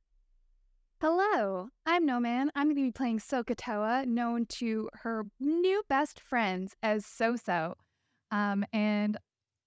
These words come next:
uh, So-So is a, uh, dream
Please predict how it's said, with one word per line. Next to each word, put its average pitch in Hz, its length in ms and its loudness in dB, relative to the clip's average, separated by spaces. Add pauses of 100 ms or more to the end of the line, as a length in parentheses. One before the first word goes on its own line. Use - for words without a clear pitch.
uh, 190 200 -4
So-So 214 800 -2
is 214 260 -2 (100)
a, 214 640 0 (400)
uh, 254 280 0 (840)
dream 320 460 0